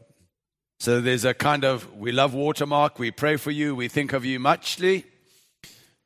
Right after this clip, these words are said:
Uh, but on the other hand, we wish they were back in Cape Town. <laughs> But as we console ourselves, we find this satisfaction that, uh, we would rather our children be in the uttermost parts of the earth,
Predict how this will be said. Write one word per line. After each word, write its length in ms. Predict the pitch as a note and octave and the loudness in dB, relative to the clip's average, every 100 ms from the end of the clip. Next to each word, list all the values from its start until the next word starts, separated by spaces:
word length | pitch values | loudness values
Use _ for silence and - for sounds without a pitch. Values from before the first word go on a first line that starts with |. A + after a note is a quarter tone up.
| _ | _
Uh, 220 | A2 A#2 | -2 0
but 160 | A2+ B2 | 2 0
on 100 | B2 | 0
the 80 | B2 | 2
other 220 | C3+ B2 | 4 4
hand, 240 | B2+ B2 | 4 2
we 100 | A#2+ | -2
wish 220 | A#2+ B2+ - | -4 -4 0
they 260 | C3 B2 | 2 2
were 160 | B2 A2+ | 0 0
back 240 | A#2+ A2 | 2 0
in 80 | A2+ | 0
Cape 240 | B2 B2 | 2 2
Town. 240 | - F2 - - - | 0 -6 -8 -12 -10
<laughs> 200 | E3 F2+ - - - - - _ _ _ _ _ - | -10 -10 -14 -20 -20 -20 -20 _ _ _ _ _ -10
But 220 | F#2 A#2+ | 0 2
as 180 | A#2+ G#2+ | 4 2
we 140 | A#2 A2+ | 0 -2
console 500 | A#2+ A#2 - C3+ C3 | -2 -2 2 2 4
ourselves, 520 | A#2+ - C3 B2 G#2 | 2 2 0 0 -2
we 100 | A#2 | -2
find 340 | A#2 A2+ A2 | 0 0 0
this 160 | B2 - | 0 2
satisfaction 760 | B2 A2 G#2+ A2+ G2+ - G2+ G#2+ | 2 2 -2 -4 -6 -6 -10 -8
that, 280 | G#2 - A2+ | -8 -6 -6
uh, 240 | G#2 G2 - _ _ _ _ _ _ - | -6 -8 -14 _ _ _ _ _ _ -6
we 120 | B2+ | -2
would 240 | B2 A2+ | -2 -2
rather 340 | B2 D3 C#3+ C#3 | 2 2 2 0
our 140 | B2+ | 0
children 480 | A#2+ - D#3+ C3+ C3 | -2 -4 -4 -4 -4
be 140 | C3+ | -2
in 100 | B2 | -2
the 140 | B2 B2 | -2 2
uttermost 640 | C3+ - C#3 B2+ A#2 - | 2 2 -2 -2 -2 -4
parts 400 | - C#3 B2+ - | 0 0 0 -6
of 140 | A2+ G2+ | -6 -4
the 160 | A#2+ | -2
earth, 360 | C3 C3 - | -2 -4 -10